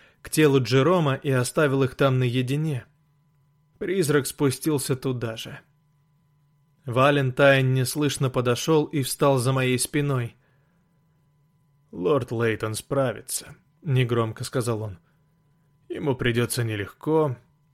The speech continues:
но он найдёт способ двигаться дальше». «Я знаю», ответил я. «Просто сейчас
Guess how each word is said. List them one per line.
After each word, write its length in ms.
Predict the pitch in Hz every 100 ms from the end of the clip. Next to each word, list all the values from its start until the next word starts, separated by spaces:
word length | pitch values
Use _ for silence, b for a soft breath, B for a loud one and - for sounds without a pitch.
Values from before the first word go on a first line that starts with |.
| _ -
но 200 | - 180
он 180 | 143 135
найдёт 480 | 131 120 113 98
способ 480 | - - 131 120 127
двигаться 500 | 113 104 113 - 131
дальше». 500 | 120 95 104 - - - _ _ _ _ _ _ _ _ _ -
«Я 280 | 127 123 120
знаю», 420 | 123 131 113 101 _ _ _ -
ответил 420 | 123 123 113 113
я. 200 | 113 107 - _ _ _ _ _ _ _ _ _
«Просто 380 | - 143 131 127
сейчас 840 | - 113 - - 117 110 - -